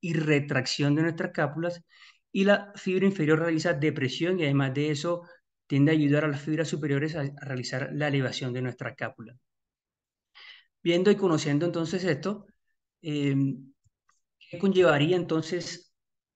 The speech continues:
eh, clínicamente a una parálisis del trapecio? Pues entonces lo que hablábamos ante-, previamente, hay una atrofia marcada de nue-, de nuestro trapecio con una pérdida del contorno, del contorno del,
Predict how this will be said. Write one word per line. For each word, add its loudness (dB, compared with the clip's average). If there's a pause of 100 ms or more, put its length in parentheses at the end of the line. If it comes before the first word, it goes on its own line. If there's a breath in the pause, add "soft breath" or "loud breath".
(220)
eh, -6
clínicamente -2
a 2
una 2
parálisis -2
del -6
trapecio? -2
Pues -10
entonces -6
lo -4
que -8
hablábamos -2
ante-, -6
previamente, -2 (300 soft breath)
hay -2
una 2
atrofia 2
marcada 0
de 0
nue-, -2
de -4
nuestro -6
trapecio -6
con -10
una 0
pérdida 2
del 0
contorno, -4 (640 soft breath)
del -6
contorno -2
del, -6